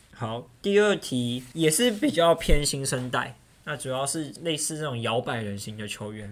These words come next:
分别是桃园领航员的卢俊祥、台北富邦勇士的周桂宇，还有新北国王的洪凯杰。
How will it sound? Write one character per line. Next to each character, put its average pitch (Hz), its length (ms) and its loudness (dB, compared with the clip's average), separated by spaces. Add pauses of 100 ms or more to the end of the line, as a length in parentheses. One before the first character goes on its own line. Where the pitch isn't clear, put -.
分 147 140 -6
别 127 180 -2
是 127 440 -4 (160)
桃 - 160 0
园 156 100 4
领 147 140 -2
航 131 140 2
员 123 100 0
的 131 120 4
卢 127 200 4
俊 151 180 2
祥、 110 340 -4 (560)
台 165 180 0
北 180 160 6
富 151 140 -2
邦 165 180 2
勇 127 180 -2
士 147 140 -4
的 123 180 0
周 123 200 -2
桂 123 200 4
宇， 98 200 -8 (320)
还 127 180 2
有 135 300 4 (140)
新 165 320 -6
北 135 180 2
国 113 160 -6
王 113 160 -4
的 113 300 -4
洪 123 180 -2
凯 127 200 4
杰。 104 300 -6